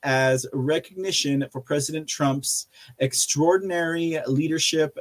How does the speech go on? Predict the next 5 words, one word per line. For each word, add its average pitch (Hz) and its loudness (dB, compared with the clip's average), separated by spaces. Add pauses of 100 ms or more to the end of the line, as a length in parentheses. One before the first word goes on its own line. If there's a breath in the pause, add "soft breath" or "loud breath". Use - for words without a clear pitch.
significant 160 -2
impact, 135 0
and 127 -2
commitment 143 -2 (360 soft breath)
to 170 4